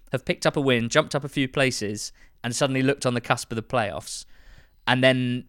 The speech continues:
maybe they've picked up a couple of disappointing results. Where do you think they're at right now? That, that they are literally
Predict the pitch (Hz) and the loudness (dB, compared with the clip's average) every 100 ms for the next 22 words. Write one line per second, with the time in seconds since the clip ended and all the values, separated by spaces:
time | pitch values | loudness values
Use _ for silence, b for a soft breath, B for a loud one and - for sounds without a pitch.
0 | - 143 131 123 120 - 131 135 117 113 | -8 0 0 2 0 0 -2 0 -2 -2
1 | 127 120 120 123 123 - 139 127 110 110 | -4 -4 -6 -6 -6 -4 -4 -4 -8 -8
2 | 117 101 143 - B B 170 202 233 214 | -6 -6 -8 -14 B B 4 4 4 2
3 | 180 180 160 - - 139 156 139 143 131 | 4 4 4 -2 -10 2 2 4 2 4
4 | 110 110 123 135 135 131 131 127 160 - | 4 2 0 0 0 4 6 6 4 0
5 | 139 120 113 | 2 2 2